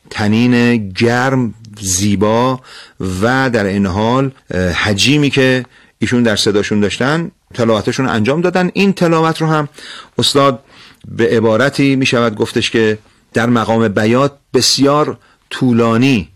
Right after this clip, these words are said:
انجام دادن و قفله‌های متفاوت و تلوین‌های نغمی خاصی رو در مقام بیات دنبال کردن. با بیات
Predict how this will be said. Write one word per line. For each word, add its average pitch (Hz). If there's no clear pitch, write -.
انجام 113
دادن 135
و 101
قفله‌های 113
متفاوت 107
و 101
تلوین‌های 104
نغمی 104
خاصی 135
رو 127
در 113
مقام 110
بیات 104
دنبال 107
کردن. 98
با 107
بیات 104